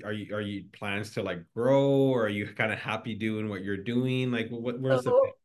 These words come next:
Speaker 1: picture?
Speaker 2: I would love it if we would see these more in our community, you know, um, more in schools, more in buildings. Like, we have so much indoor space. You
Speaker 1: Right.
Speaker 2: think of, like, the banks, when you stand there,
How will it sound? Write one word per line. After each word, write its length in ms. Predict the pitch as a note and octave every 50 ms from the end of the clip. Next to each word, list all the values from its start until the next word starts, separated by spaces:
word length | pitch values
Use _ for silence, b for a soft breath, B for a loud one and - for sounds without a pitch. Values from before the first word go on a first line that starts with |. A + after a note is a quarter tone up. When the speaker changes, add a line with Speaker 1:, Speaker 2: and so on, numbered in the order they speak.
| _ _ -
Speaker 1:
picture? 180 | G2+ C3+ - - -
Speaker 2:
I 240 | B3+ C4 D4 E4 E4
would 300 | D4+ D#4+ F#4 F#4+ E4 -
love 400 | C#4 A#3+ A3+ G#3+ G#3+ G#3+ G3+ G#3+
it 380 | A3 A3+ A#3 A#3+ A3+ - - _ _ _ -
if 440 | G#3+ G#3 G3+ G3+ G#3 G3+ G3+ - - - _ _ _ _ _ _
we 200 | A3 G3+ A3+ A#3
would 180 | A3+ A3+ A3 A3+
see 140 | - - A3+
these 200 | G3+ G#3+ A3 F3+
more 160 | F#3+ F3+ E3+
in 100 | E3+ E3
our 120 | E3 E3+ E3
community, 600 | - - F3+ D#3+ D#3 E3 D#3 D#3+ D#3 D3+ D#3 D3+ - _ _ _ _ _ -
you 80 | A#3 A#3+
know, 300 | A#3+ A#3+ B3+ C#4 C#4 B B B B B B B B B
um, 260 | - G#3 G3 F#3+ G3 A3+
more 220 | A#3 B3 B3+ C4
in 120 | C4 C4+
schools, 840 | C4 - - - A#3 A#3 A3+ A3 A3 G#3+ G#3+ A3 G#3+ G#3 G#3 - - - _ _ _ -
more 460 | G#3+ G#3 G#3+ G#3+ G#3+ G#3+ A#3 C4+ -
in 440 | - - G#3+ G#3 G#3+ G#3+ G#3+ A3+ G3
buildings. 420 | B3 E4 F#4+ F4+ G#4 D#4+ A3 -
Like, 140 | - G3+ -
we 80 | C#4
have 100 | D4+ D4+
so 460 | - - - - D4 B3+ B3+ C#4+ D#4+ F4
much 240 | D#4 C#4+ D#4 D4+ - -
indoor 480 | - B3 C4+ C4+ C4 G3 F#3 F#3+ A3 A#3+
space. 640 | A#3 - - - E3+ G3 B3+ E4 G4 A#4 A4+ - - _ B B B B
You 60 | F#2+ -
Speaker 1:
Right. 140 | B3 B3+ -
Speaker 2:
think 180 | - D#4 F4
of, 100 | F#4+ E4+ - D4 - -
like, 120 | - - _ _ _ _ _ -
the 140 | F#3+ A#3
banks, 580 | G3+ F#3 F#3 F#3 C4 D#4 C4+ F3+ - - - -
when 140 | A3 A3+ A#3
you 60 | B3
stand 420 | A#3+ - - G3 G3+ A#3+ D4+ F4+
there, 220 | F#4 G4+ A4+ A#4+